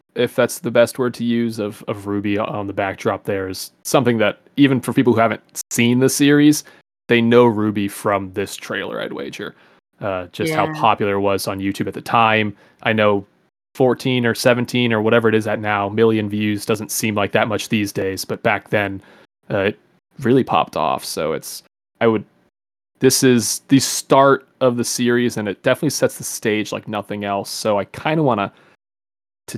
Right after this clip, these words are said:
Speaker 1: dive in a little deeper if you guys had anything, uh, more specific to talk about for, for the trailer itself, or any aspects of it that are particularly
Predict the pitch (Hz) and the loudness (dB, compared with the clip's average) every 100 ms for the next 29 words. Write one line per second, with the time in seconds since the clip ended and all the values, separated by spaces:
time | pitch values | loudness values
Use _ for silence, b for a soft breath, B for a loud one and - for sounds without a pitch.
0 | 104 - 107 107 107 107 101 101 98 113 | -6 2 2 2 0 -2 -2 -2 -4 -6
1 | 101 104 92 104 101 95 - 107 98 98 | -4 -6 -6 -6 -6 -8 -4 -4 -2 -6
2 | - 101 92 - b b _ _ - 95 | -8 -12 -12 -20 b b _ _ -8 -6
3 | 95 98 104 98 - - - - - 123 | -2 2 4 4 0 -8 -8 -4 0 0
4 | 113 - - - 117 107 - 107 101 98 | 0 -2 -8 0 2 2 2 0 0 0
5 | - - - 101 95 92 107 95 - 117 | -4 -12 -10 -8 -8 -8 -8 -8 -4 0
6 | 107 101 - - 165 156 147 - 107 104 | 2 0 -4 0 4 6 4 2 0 0
7 | 98 - _ _ _ _ _ - 123 101 | -4 -8 _ _ _ _ _ -6 -2 0
8 | - - 107 - 104 104 - - _ - | -2 -2 -2 -2 -2 -2 -4 -10 _ -6
9 | 135 104 - - - - 107 | -4 -4 -6 -4 -2 -2 -2